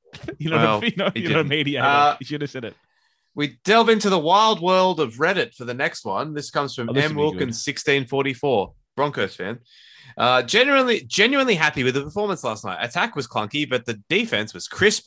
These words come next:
Speaker 2: A F. A few proposals for improvement. Paik
Speaker 1: Hmm.
Speaker 2: starting at nine, keep Gamble at six,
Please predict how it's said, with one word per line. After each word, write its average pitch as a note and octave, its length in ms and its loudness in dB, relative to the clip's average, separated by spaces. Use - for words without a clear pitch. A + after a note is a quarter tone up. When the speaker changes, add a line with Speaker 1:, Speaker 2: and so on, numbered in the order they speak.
Speaker 2:
A D#3+ 220 2
F. A#2+ 280 0
A B2 80 -8
few B3+ 180 0
proposals B2+ 520 -2
for F3 120 -6
improvement. F#3 520 -8
Paik D3+ 180 2
Speaker 1:
Hmm. - 40 -10
Speaker 2:
starting D#3 460 2
at A3+ 140 -2
nine, G2 420 -6
keep A3+ 340 -2
Gamble A2 380 0
at - 100 -4
six, - 420 -4